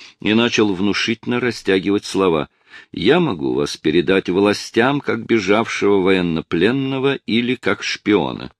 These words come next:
Вы мне кажетесь человеком ненаивным. Беглец и шпион — несходные оттенки, не правда ли?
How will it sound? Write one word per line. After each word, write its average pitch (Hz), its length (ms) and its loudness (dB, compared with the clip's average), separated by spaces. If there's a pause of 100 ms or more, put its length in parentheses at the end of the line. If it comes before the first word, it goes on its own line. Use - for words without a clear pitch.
(1160)
Вы 175 200 2
мне 160 160 2
кажетесь 113 500 -2
человеком 107 580 0
ненаивным. 98 720 -2 (520)
Беглец 110 800 2
и 110 100 2
шпион — 107 580 2 (440)
несходные 139 800 0
оттенки, 135 500 -4
не 78 160 -2
правда 85 360 -2
ли? 53 100 -10